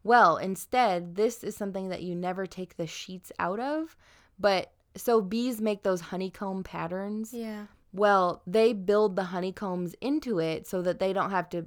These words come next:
Speaker 1: use wax to make 'em. So maybe the bee adds a little
Speaker 2: Oh.
Speaker 1: bit of wax, just, like, a tiny bit, 'cause they're
Speaker 2: Yeah.
Speaker 1: used to it. But they fill those things with honey.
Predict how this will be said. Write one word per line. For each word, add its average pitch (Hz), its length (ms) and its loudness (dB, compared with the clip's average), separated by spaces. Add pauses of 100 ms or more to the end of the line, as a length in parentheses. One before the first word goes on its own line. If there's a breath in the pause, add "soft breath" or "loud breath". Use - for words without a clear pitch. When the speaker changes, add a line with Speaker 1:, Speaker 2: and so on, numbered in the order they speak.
Speaker 1:
use 180 380 -6
wax 156 520 -2
to 269 100 -8
make 254 280 -6
'em. 359 260 -8 (360)
So 220 120 -2
maybe 226 240 4
the 202 220 2
bee 202 300 -4
adds 185 260 6
a 190 60 2
little 202 260 2
Speaker 2:
Oh. 220 40 0
Speaker 1:
bit 233 100 0
of 233 60 -2
wax, 180 720 -2
just, 170 220 -10
like, 170 160 -4
a 175 40 -12
tiny 208 360 -8
bit, 170 240 0
'cause 208 100 -6
they're 165 100 -2
Speaker 2:
Yeah. 156 60 -6
Speaker 1:
used 196 300 -10
to 170 100 -8
it. 165 180 -8 (320 soft breath)
But 202 140 -4
they 196 120 0
fill 220 400 0
those 185 280 2
things 202 300 -6
with 165 100 -8
honey. 180 500 -6